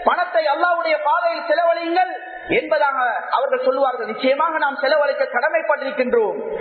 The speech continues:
அதை நாவினால் சொல்லுவார்கள். இதை கல்வினால், உள்ளத்தினால் ஏற்றுக்கொள்ளக்கூடியவர்கள்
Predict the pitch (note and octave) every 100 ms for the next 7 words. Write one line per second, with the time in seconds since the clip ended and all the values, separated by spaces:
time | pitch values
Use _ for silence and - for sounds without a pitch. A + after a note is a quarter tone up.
0 | - - D4+ F4+ D#4+ F#4+ G#4 G4 F#4 F4+
1 | E4 E4 D4+ D4 C#4 B3+ - - - -
2 | - A#3+ B3 A#3 A#3 B3 B3 C#4+ F4 D#4
3 | C#4 C4+ B3 A3+ - G#3+ D#4+ E4+ E4+ D#4
4 | C#4+ C4+ C4 A3+ A3 E4 E4 - C#4 C4+
5 | C4 C4 B3 A#3 A#3+ A#3+